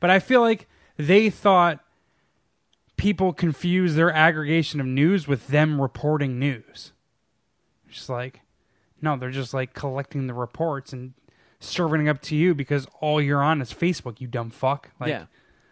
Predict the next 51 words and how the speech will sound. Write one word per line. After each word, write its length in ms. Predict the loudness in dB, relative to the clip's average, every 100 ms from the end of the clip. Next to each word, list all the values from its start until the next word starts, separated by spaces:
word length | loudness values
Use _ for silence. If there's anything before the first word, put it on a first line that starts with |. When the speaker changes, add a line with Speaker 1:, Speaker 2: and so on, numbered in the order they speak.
| _ _
Speaker 1:
I 100 | -2
don't 80 | -2
know. 140 | -4 -4
I, 220 | 0 2
and 240 | 2 2
then, 260 | 2 0 -2
yeah, 160 | 0 2
they 100 | 2
got 240 | 2 0
rid 140 | 2 0
of 80 | 0
it. 100 | 0
I 160 | 2
don't 240 | 2 0 2
know 200 | 2 2
a 100 | -2
hundred 240 | -2 -2
percent 360 | -2 -4 -4 -6
of 80 | -6
the 80 | -4
reason 320 | -4 -4 -4
why. 460 | -2 0 -2 -6 -12 _
I'm 140 | -16 -14
just 200 | -14 -8
taking 220 | -8 -6
a 60 | -4
guess 280 | -4 -4
now, 220 | -2 0 0
but 120 | 0
I 100 | 0
like 240 | 0 -2
that, 260 | -6 -10 -10 _ -20 -8
that 160 | -6 -4
feature. 480 | -4 -6 -6 -8 -10 _ _ _ _ _ _ _ _ -4
I'm 100 | 2
with 220 | 2 2
you 60 | -2
on 120 | 0
that. 220 | -2 -4 _ _ _ _ _ _ _ _ _ _ _ _ _ _ _ _ _ _ _ _ -10
Speaker 2:
So, 140 | -2
yeah, 180 | 0 0
now, 360 | 0 2 2 0 -2
and, 140 | -2
and 160 | 0 0
then, 180 | 0 0
the, 80 |
like, 220 | -2 -2 -2
the 140 | -4
algorithm 680 | -2 -2 0 0 0 -2 -6
thing. 320 | -6 -6 -6
So, 420 | -6 -2 -2 -4